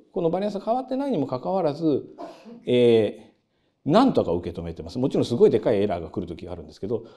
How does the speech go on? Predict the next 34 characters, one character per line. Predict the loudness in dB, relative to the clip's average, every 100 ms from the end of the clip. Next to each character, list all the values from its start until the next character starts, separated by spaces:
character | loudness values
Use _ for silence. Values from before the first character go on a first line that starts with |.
| _ _
そ | 2
れ | 2
を |
な | 2
ん | 0
と | 0
か |
受 | -2 -2
け | -2
止 |
め | -2
て | -2 -6
る |
っ |
て | -6
い |
う | -8
の |
は |
ど | -4 0
う |
い | 2
う |
こ | 0
と | -4
か | -10
と | -14
い |
う | -10
と、 | -10 -10 -16 -6
こ | -2
の | 0
短 | 0 0 -2 -2
い | -2 0 -2 -4